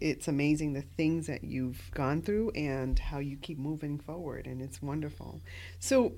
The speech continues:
what would you tell a new leader who's discouraged about their working climate or culture?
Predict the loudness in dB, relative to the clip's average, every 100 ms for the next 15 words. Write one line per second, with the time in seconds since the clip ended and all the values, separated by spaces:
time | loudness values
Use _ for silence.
0 | -6 2 4 6 4 6 4 6 6 8
1 | 10 8 8 8 6 4 2 -2 -8 -8
2 | 2 2 4 2 2 6 8 6 4 2
3 | 2 2 0 0 0 0 -2 -4 -4 -2
4 | 0 -2 -4 -8 -10 -8 -8 -6 -8 -8